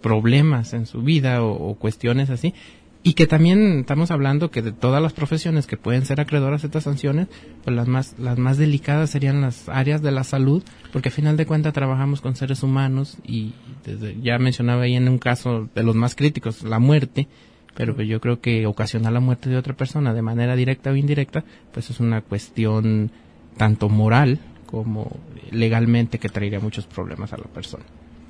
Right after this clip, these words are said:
Eh, en ese sentido, bueno, ya, ya mencionaba un poco antes de irnos a corte, eh, que la responsabilidad, pues, no nada más es del organismo, eh, en este caso nos mencionaba,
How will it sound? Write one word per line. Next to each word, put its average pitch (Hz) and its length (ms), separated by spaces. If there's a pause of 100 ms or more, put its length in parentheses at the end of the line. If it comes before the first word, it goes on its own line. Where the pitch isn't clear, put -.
(200)
Eh, 120 280
en 143 200
ese 160 160
sentido, 170 400
bueno, 131 320
ya, 135 240
ya 151 140
mencionaba 185 360
un 185 100
poco 175 280
antes 165 240
de 165 60
irnos 165 220
a 156 40
corte, 151 380 (260)
eh, 107 300
que 120 100
la 120 120
responsabilidad, 123 640
pues, 143 100
no 147 100
nada 147 180
más 139 280
es 131 140
del 135 180
organismo, 123 720
eh, - 380
en - 100
este 110 180
caso 117 240
nos 110 200
mencionaba, 110 680